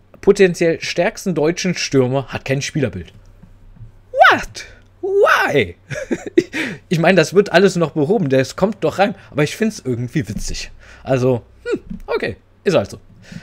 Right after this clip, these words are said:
Und hier sehen wir auch zum Beispiel ein erstes Bild aus dem Profil. Man sieht auch direkt den neuen Style, dieses Lila. Ich glaub, da muss man sich noch dran gewöhnen, vor allem in Kombination mit so einem Rot. Und hier haben wir zum Beispiel Leon Bailey, natürlich sehr passend.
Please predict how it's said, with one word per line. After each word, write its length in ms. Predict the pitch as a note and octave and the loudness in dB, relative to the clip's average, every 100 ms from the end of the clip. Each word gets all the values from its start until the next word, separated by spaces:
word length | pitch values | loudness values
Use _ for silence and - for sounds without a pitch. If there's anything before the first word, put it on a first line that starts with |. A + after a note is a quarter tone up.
| - - - - - _ | -18 -20 -20 -20 -20 _
Und 180 | F3+ F3+ | -2 0
hier 220 | E3+ D#3 | 2 2
sehen 240 | D3 D3 | 2 2
wir 180 | C#3 B2 | 2 2
auch 100 | B2 | -2
zum 140 | - | -2
Beispiel 240 | B2+ B2 C3+ | 0 0 -2
ein 140 | A2+ | -4
erstes 360 | - C3+ D3 C3 | -6 -8 -8 -4
Bild 340 | C#3+ C#3 C3 - | 2 2 0 -6
aus 300 | C#3+ D#3+ - | -4 -4 -2
dem 160 | C#3 | -6
Profil. 640 | B2 B2+ A2+ C#3+ E3 F#3 E3 - - - - _ _ - | -4 -8 -8 -10 2 2 2 -6 -20 -20 -20 _ _ -12
Man 240 | A2+ B2+ A#2+ | -4 -2 -2
sieht 220 | D3+ D#3+ | -4 2
auch 160 | C#3 | 2
direkt 300 | B2+ B2+ C#3+ | 2 0 0
den 140 | B2+ A#2 | 0 0
neuen 200 | A#2+ B2 | 0 -2
Style, 480 | - A#2 B2+ C#3+ C3+ | -4 0 4 4 2
dieses 420 | A#2+ A2+ G#2+ G#2+ | -4 -6 -4 -4
Lila. 300 | C3 D#3 E3 - | -4 2 2 2
Ich 120 | - | -4
glaub, 140 | A#2+ | 0
da 100 | A#2 | 2
muss 200 | B2+ F#3+ | 4 4
man 160 | G3+ G3+ | 4 4
sich 140 | D3+ | 2
noch 120 | C#3+ C3 | -2 -2
dran 180 | C3 | -2
gewöhnen, 280 | B2+ A2 F3+ | -2 -2 -2
vor 200 | F#3 C#3 | 0 -2
allem 180 | A#2+ D3 | 0 -4
in 80 | B2 | -6
Kombination 600 | C#3 C#3+ B2+ A2+ - C3+ | -4 -4 -4 -4 -4 -4
mit 100 | A2+ | -4
so 80 | A#2+ | -6
einem 200 | A2 G2 | -6 -4
Rot. 300 | D3+ D3 - - - | -2 -2 -4 -20 -10
Und 100 | C3 | -4
hier 120 | C3+ | 2
haben 80 | C#3 | 4
wir 120 | C3 | 2
zum 140 | A#2+ B2 | -2 2
Beispiel 360 | A#2 B2 B2 - | 0 2 -4 -4
Leon 440 | - C3 D3 C3 G#2 | -4 0 2 0 -2
Bailey, 400 | G#2 C#3+ D3+ C3 - - - | 0 2 2 -4 -14 -20 -8
natürlich 380 | B2 C#3+ C#3 | -6 -4 -4
sehr 100 | C3 | -4
passend. 540 | A#2+ C3 C3 C3+ B2 | -2 0 -2 -6 -12